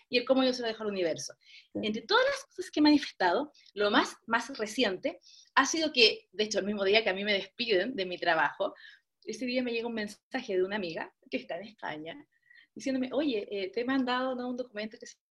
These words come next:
Speaker 1: para empezar a trabajar, ¿no? en la página web, etcétera". Y yo así como, ¡oh! Al mismo tiempo yo tengo un familiar que me está ayudando en la creación de la web. Y digo, o sea, a ver, creo que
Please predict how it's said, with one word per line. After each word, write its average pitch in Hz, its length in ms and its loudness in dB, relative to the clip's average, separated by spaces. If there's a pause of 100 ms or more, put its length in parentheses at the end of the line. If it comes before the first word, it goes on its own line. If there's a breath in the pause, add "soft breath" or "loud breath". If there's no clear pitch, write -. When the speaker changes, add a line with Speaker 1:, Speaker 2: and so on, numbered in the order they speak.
(140)
Speaker 1:
para 208 160 -4
empezar 196 280 -10
a 202 80 -2
trabajar, 202 440 -8
¿no? 180 120 -14 (100)
en 170 260 -14 (360 soft breath)
la 180 100 -8
página 185 300 -8
web, 165 240 -2
etcétera". 165 500 -10
Y 175 100 -20
yo 185 60 -6
así 185 140 -14
como, 202 180 -16 (180)
¡oh! 311 460 2 (200)
Al 190 120 -2
mismo 415 160 2
tiempo 277 300 4
yo 262 120 2
tengo 208 360 2
un 214 160 -2
familiar 208 320 -2
que 226 80 -6
me 208 80 -8
está - 220 -8
ayudando 202 460 2 (120)
en 208 120 -6
la 190 100 -2
creación 196 440 -4
de 180 60 -6
la 165 80 -2
web. 165 160 -4
Y 202 120 -14
digo, 226 140 -12
o - 60 -18
sea, - 200 -16
a 233 120 -12
ver, 233 300 -4
creo 269 180 -2
que 285 220 -4